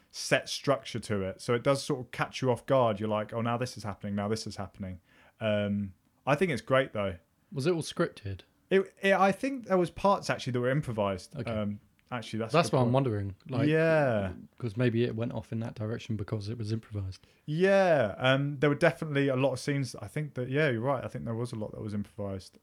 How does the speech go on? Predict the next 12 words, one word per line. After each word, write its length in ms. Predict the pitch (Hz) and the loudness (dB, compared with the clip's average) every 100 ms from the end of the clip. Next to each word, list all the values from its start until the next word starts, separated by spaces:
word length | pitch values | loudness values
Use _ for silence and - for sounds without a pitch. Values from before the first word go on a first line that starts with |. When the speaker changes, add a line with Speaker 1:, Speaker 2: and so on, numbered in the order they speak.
| - | -4
Speaker 1:
Um, 580 | 107 107 104 107 107 - _ _ - | 0 2 2 2 0 -6 _ _ 0
but 160 | 131 | 2
yeah, 200 | 131 143 123 | 6 6 8
that's, 360 | - - - - | 4 2 -6 -10
it's 240 | 151 147 - | -4 -4 -4
sort 340 | - 165 165 | 2 2 4
of, 300 | 147 127 - _ _ _ _ _ | 2 0 -8 _ _ _ _ _
think 300 | - 190 214 | 4 4 4
like 280 | 190 175 165 | 4 4 6
a 60 | 156 143 143 147 151 147 - - | 2 2 2 4 2 0 -10 -14
light-hearted, 720 | - 131 127 123 - 120 110 - - _ | -4 2 4 2 0 0 0 -8 -18 _
um, 640 | 120 113 110 110 107 110 | -2 0 0 0 0 -2